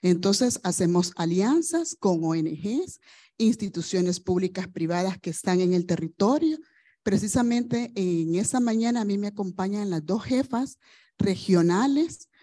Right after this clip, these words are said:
la de Chalatenango y la de Santa Ana, que ellas se encargan en estos espacios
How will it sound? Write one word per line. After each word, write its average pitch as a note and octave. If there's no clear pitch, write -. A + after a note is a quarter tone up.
la F#3
de E3
Chalatenango F3
y F3+
la D#3
de D#3+
Santa A#3
Ana, B3+
que G#3
ellas A#3+
se C#4+
encargan B3
en F3
estos C4+
espacios A3